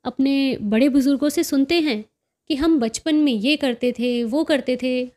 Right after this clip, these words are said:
हमारी इस बात पर इतनी पिटाई हुई थी,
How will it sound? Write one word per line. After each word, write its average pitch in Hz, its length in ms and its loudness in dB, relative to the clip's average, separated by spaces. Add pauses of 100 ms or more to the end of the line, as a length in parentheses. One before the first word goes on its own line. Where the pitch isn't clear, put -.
हमारी 294 320 2
इस 294 280 -2
बात 269 280 -2
पर 277 120 0
इतनी 247 260 2
पिटाई 202 360 -2
हुई 277 220 2
थी, 277 320 -2